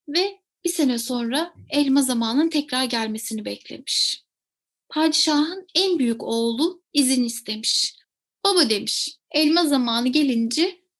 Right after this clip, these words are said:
elmanın altında nöbet tutmak istiyorum," demiş. "Bakalım bizim elmamızı alan kimmiş? Bulmak istiyorum onu," demiş. Babası da "Tamam, tut bakalım nöbetini," demiş.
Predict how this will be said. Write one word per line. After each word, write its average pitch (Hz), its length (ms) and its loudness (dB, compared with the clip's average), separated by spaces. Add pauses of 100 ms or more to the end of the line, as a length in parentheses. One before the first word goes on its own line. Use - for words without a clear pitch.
(180)
elmanın 269 460 2
altında 269 420 2
nöbet 294 360 2
tutmak - 320 -8
istiyorum," 220 600 -6
demiş. - 440 -6 (240)
"Bakalım 302 400 2
bizim 302 220 2
elmamızı 247 500 0
alan 269 320 2
kimmiş? 254 580 -2 (100)
Bulmak 320 320 2
istiyorum 240 500 -2
onu," 220 200 -10
demiş. - 500 -8 (640)
Babası 320 400 -2
da 294 100 0
"Tamam, 294 420 0 (240)
tut 392 220 -4
bakalım 254 360 0
nöbetini," 214 500 -6
demiş. - 560 -6